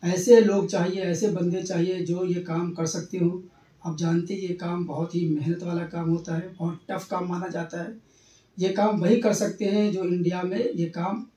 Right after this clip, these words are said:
करते हैं या कर चुके हैं, क्योंकि जो लोग ये काम, कंस्ट्रक्शन का काम नहीं किए हैं और वो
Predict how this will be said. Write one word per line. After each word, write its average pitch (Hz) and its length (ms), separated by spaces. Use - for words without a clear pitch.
करते 180 320
हैं 196 180
या 208 120
कर 165 160
चुके 160 260
हैं, 151 180
क्योंकि 226 220
जो 208 140
लोग 233 280
ये 202 220
काम, 202 320
कंस्ट्रक्शन 190 540
का 202 120
काम 180 240
नहीं 175 220
किए 208 240
हैं 202 280
और 165 200
वो 214 580